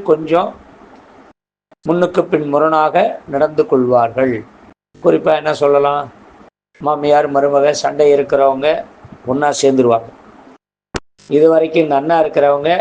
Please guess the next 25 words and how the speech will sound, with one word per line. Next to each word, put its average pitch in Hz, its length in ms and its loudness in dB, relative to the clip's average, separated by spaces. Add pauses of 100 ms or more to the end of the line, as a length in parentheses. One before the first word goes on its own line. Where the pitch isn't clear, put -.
(140)
கொஞ்சம் 156 280 0
லைட்டா 151 320 0
சண்டை 143 360 0
சச்சரவுகள்ல 131 640 0
ஆரம்பிச்சிருவாங்க. 123 640 -6 (680)
"நான் 147 180 0
அதை 143 160 -2
சொன்னேன் 147 360 -4
செய்யல, 143 280 4
இதை 143 220 2
சொன்னேன் 143 360 -4
செய்யலன்னு" 143 420 0
ஏதாவது 190 360 0
ஒரு 160 160 0
சின்ன 226 300 -4
விஷயம். 135 340 -6 (640)
நான் 143 200 -4
பெரிய 185 280 2
விஷயத்துக்கெல்லாம் 160 720 0 (420)
போகவே 151 500 2
மாட்டாங்க. 147 460 -2 (720)
அதனால 165 440 2
அதை 156 140 0
கண்ட்ரோல் 160 440 -2
பண்றது 143 380 0